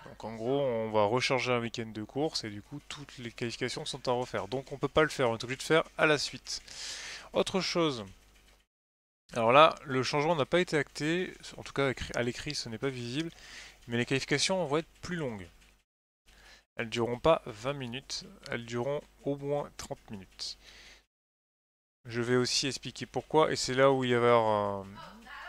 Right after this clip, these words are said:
peut-être quelques soucis en qualification. C'est que,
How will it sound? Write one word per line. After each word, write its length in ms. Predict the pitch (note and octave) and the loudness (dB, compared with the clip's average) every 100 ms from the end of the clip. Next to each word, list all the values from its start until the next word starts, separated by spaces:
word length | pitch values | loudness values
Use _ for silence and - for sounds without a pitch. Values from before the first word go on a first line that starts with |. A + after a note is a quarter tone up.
| F4 - G#4+ G4 F4+ - - - - - - | -14 -18 -20 -20 -20 -18 -18 -18 -20 -18 -8
peut-être 340 | C#3 D#3+ D3+ | 0 2 2
quelques 280 | - - C3 | 0 -4 -4
soucis 340 | - C3 - | -4 -4 0
en 100 | C3+ | -2
qualification. 880 | A#2+ A#2 A2+ A2+ - B2 - C#3+ D3+ - - _ _ _ _ _ _ _ _ _ _ - - | 0 -2 -4 -6 -4 -4 -4 -4 -6 -12 -20 _ _ _ _ _ _ _ _ _ _ -20 -16
C'est 240 | - - | -8 -6
que, 340 | B2 - B2+ | -6 0 0